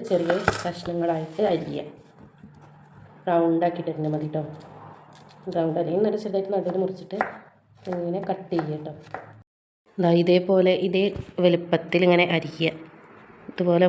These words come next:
ഫുൾ അരിഞ്ഞെടുക്കണം കേട്ടോ. ഞാൻ ഫുൾ അരിയട്ടെ. ഇതേപോലെ വ-, കട്ട് ചെയ്യുക കേട്ടോ.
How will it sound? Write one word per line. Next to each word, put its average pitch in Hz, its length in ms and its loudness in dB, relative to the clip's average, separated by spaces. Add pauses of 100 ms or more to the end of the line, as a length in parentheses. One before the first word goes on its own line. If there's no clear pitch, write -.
ഫുൾ 180 320 6
അരിഞ്ഞെടുക്കണം 165 560 4
കേട്ടോ. 156 160 -2 (340)
ഞാൻ 170 100 2 (120)
ഫുൾ 170 120 0 (100)
അരിയട്ടെ. 160 380 0 (1500)
ഇതേപോലെ 202 580 8 (180)
വ-, 190 160 -4
കട്ട് 175 220 -4
ചെയ്യുക 180 240 8
കേട്ടോ. 175 160 4